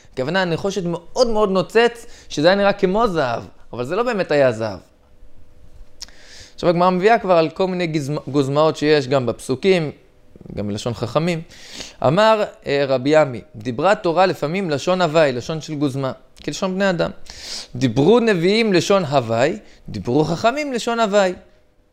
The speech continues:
עכשיו הגמרא, הגמרא מביאה דוגמה בכל אחד מהמקרים. דיברו חכמים לשון הווי, מתי רואים שדברי חכמים נאמרו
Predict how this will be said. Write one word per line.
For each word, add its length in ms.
עכשיו 280
הגמרא, 240
הגמרא 280
מביאה 160
דוגמה 360
בכל 280
אחד 200
מהמקרים. 460
דיברו 320
חכמים 420
לשון 300
הווי, 580
מתי 200
רואים 260
שדברי 380
חכמים 500
נאמרו 260